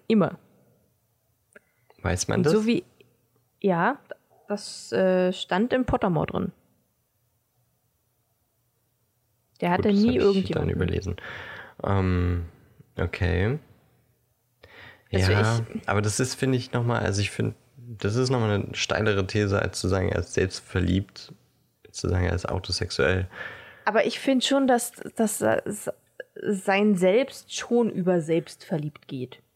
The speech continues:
Speaker 1: Also, so ist mein Empfinden.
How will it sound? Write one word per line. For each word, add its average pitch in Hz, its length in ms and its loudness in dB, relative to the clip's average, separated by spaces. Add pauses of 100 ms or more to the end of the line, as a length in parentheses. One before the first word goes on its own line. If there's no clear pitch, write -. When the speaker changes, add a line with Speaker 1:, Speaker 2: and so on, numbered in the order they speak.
(800)
Speaker 1:
Also, 160 360 -2 (1300)
so 180 220 4
ist 165 80 0
mein 170 240 4
Empfinden. 165 560 -4